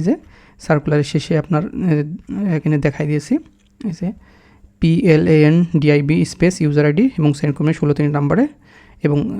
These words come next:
একটা পিন পাবেন, সেই পিন দিয়ে কিন্তু আপনার দ্বিতীয় এসএমএস দিবেন। এটা আপনার একটা স্ক্রিনশট দিয়ে আপনি রেখে দিবেন, হ্যাঁ?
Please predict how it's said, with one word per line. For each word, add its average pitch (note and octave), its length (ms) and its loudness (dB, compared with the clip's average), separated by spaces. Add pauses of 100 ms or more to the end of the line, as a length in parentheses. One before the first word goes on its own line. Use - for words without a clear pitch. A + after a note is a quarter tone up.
(180)
একটা E3 160 -4 (280)
পিন E3+ 220 4
পাবেন, F3 240 4 (200)
সেই D3+ 140 -2 (100)
পিন E3+ 240 4
দিয়ে F3 180 2
কিন্তু E3+ 200 0
আপনার F3+ 200 0
দ্বিতীয় D3+ 260 -2
এসএমএস D3+ 340 -2
দিবেন। G3+ 160 0 (400)
এটা D3+ 180 -2
আপনার - 180 -4 (220)
একটা - 140 -6 (140)
স্ক্রিনশট E3+ 420 0 (100)
দিয়ে B3+ 180 2
আপনি - 120 0 (120)
রেখে C#3+ 220 -2
দিবেন, C#3+ 240 -4
হ্যাঁ? C4+ 140 -2